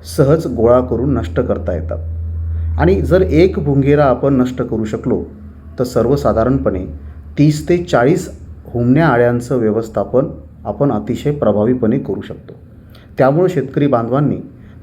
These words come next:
हंगामाची सुरुवात होताच पहिला पाऊस पडल्यानंतर त्वरित आपल्या शेतावर असलेले बाभूळ, बोर आणि कडुनिंब यासारख्या झाडावर एखादा प्रकाश सापळा लावण्याची व्यवस्था करावी.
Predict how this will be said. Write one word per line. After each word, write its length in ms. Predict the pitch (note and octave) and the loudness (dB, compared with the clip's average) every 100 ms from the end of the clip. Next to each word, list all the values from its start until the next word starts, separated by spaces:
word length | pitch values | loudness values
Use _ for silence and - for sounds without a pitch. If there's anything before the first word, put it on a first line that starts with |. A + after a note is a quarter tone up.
| - | -6
हंगामाची 640 | A#2+ B2 D3+ D3 C#3 E3 | -2 2 2 2 -2 -4
सुरुवात 400 | E3 B2+ A#2+ C3+ C3+ | -2 0 2 2 0
होताच 540 | - A#2+ C3 G#2 - - - - - - | -8 0 0 0 -6 -20 -20 -20 -8 0
पहिला 300 | B2 A#2+ D3 | 2 4 2
पाऊस 320 | D3+ B2+ C3 | 4 2 2
पडल्यानंतर 760 | - A2 G#2 A2 A2+ B2+ A#2+ - - - - - | -2 0 0 0 0 0 0 -2 -10 -20 -20 -8
त्वरित 280 | B2 B2 E3+ - - - - | 0 2 2 -2 -14 -20 -12
आपल्या 320 | G2+ G#2+ A#2+ C#3+ | -4 -2 0 0
शेतावर 480 | - A2 C3 C3 C3+ | 0 -2 2 2 2
असलेले 500 | A2 - B2+ B2 E2+ - - - - - - - - | 0 0 -2 0 -4 -12 -20 -20 -20 -20 -20 -10 0
बाभूळ, 380 | A2 G#2+ C3 E3 - D#3+ | 0 2 0 0 -6 -12
बोर 380 | G#2+ A2 A#2 B2+ - - | -4 0 0 -2 -6 -6
आणि 160 | A2+ | -6
कडुनिंब 540 | B2 A2+ C#3 D3+ G#2 F2 - - - - - | -2 0 4 4 2 -4 -10 -16 -20 -16 -2
यासारख्या 680 | B2 E3 F3 B2 A#2+ C#3+ | 2 2 2 -4 0 0
झाडावर 500 | B2 G#2 G#2+ B2+ F#2 E2 - - - | 0 -2 0 0 0 -6 -16 -20 -4
एखादा 420 | B2+ B2 A#2+ A#2+ | -4 0 0 2
प्रकाश 440 | C3+ G#2+ G#2 C3+ D3 | 0 -2 0 0 0
सापळा 380 | - G2 A2 | -4 -4 -2
लावण्याची 640 | G#2+ F#2 F#2 F2+ - C3+ E3 - | 0 -2 -4 -8 -8 -10 -10 -8
व्यवस्था 380 | G2+ F#2 F2+ - | -4 -4 -6 -10
करावी. 320 | - C2+ - | -10 -12 -12